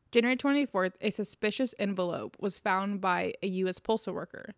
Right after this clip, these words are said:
The envelope had been addressed to the Los Angeles Examiner and other Los Angeles papers. That's what it said.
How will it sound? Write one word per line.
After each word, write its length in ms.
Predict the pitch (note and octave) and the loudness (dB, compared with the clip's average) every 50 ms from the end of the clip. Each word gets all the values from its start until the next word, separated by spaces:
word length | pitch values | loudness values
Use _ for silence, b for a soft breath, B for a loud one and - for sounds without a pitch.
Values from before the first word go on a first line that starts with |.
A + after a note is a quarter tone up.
| b b b b b b b _ | b b b b b b b _
The 80 | - G#3+ | 0 2
envelope 320 | F#3 G#3+ A3+ A#3 B3+ B3+ A3+ | 2 4 4 4 4 4 2
had 160 | G3 A3 G#3 | 0 -2 0
been 140 | G#3+ G#3+ G#3+ | 0 -2 -2
addressed 360 | G#3 F#3 G3 F3+ F3+ - - | -2 0 0 0 0 -2 -2
to 80 | - G#3 | -4 -2
the 100 | F#3+ F#3 | -2 0
Los 260 | F3+ F3+ F3+ F#3+ - | 2 2 2 0 0
Angeles 560 | - - G3+ G3 G3+ G3 G#3+ A3+ B3 C4+ C4 - | -4 -4 -4 -2 -2 -2 -2 -2 -2 -2 -4 -4
Examiner 680 | - G#3+ - - F#3+ F3+ F3+ F3+ F3+ F3+ F3+ F#3 - - - | -6 -6 -2 0 0 0 0 -2 -2 -2 -2 -2 -2 -4 -4
and 160 | - G3+ G3 | -4 -4 -2
other 300 | - G3+ G3 F#3+ G3+ G3+ | -2 -2 0 0 0 0
Los 220 | G3 F#3+ F#3 F#3 - | 0 0 -2 -2 -2
Angeles 420 | - F#3+ F3+ F3 F3+ E3+ F3 E3+ - | -4 -6 -4 -4 -4 -6 -6 -8 -8
papers. 580 | - - F3+ F3 - - - - - - - - _ _ | -6 -8 -8 -6 -8 -10 -12 -12 -12 -14 -16 -18 _ _
That's 160 | - - - | -18 -8 -6
what 140 | G#3 - - | -6 -6 -6
it 100 | - - | -8 -10
said. 320 | - - - G3+ G3 G3 | -10 -10 -8 -8 -8 -8